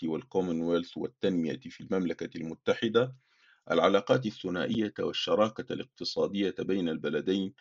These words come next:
وسبل تعزيز التعاون الثنائي. واستعرض عدداً من القضايا الإقليمية والدولية ذات الاهتمام المشترك، من بينها التطورات في منطقة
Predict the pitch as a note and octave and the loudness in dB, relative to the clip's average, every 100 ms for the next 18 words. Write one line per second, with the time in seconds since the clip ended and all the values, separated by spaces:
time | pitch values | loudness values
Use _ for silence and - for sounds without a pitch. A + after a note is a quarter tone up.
0 | _ - - E2 - G#2+ G2+ F#2+ F2 - | _ -20 -6 0 0 0 0 0 0 0
1 | D#2+ D#2 F2+ F2 D#2 - - E2 E2+ D2+ | -2 -2 -4 -6 -8 -4 0 2 2 -4
2 | - - D2 - D2+ - _ _ _ _ | -8 -8 -4 -2 -4 -6 _ _ _ _
3 | _ _ _ _ _ _ _ - G2+ - | _ _ _ _ _ _ _ -2 0 0
4 | - C#3 A#2+ A2+ - F#2+ A#2+ A2 A2 G#2+ | 0 2 4 6 6 4 4 2 2 2
5 | F2 E2 - E2+ F#2+ G#2 G2 - F2 - | 2 -2 -2 2 6 6 4 -4 -10 -8
6 | E2+ F2 G#2 F#2+ - F2 D#2 D#2 D#2 F2+ | -4 0 2 0 0 -4 -2 -2 -2 0
7 | G2+ F#2+ E2+ D#2 F2+ - D2 - - E2 | -2 -2 -6 2 0 0 -6 -6 -6 -2
8 | F2+ F2 D#2+ D#2 - - C#2+ - _ _ | 0 0 -2 -6 0 2 0 -2 _ _
9 | - _ - F2 A2+ G2+ F#2+ E2 - D#2 | -20 _ -4 4 6 4 0 -8 -8 -2
10 | D#2+ D#2+ F#2 - F2 D#2 E2+ E2+ E2+ - | 0 4 4 4 -6 -6 -4 -6 -10 -12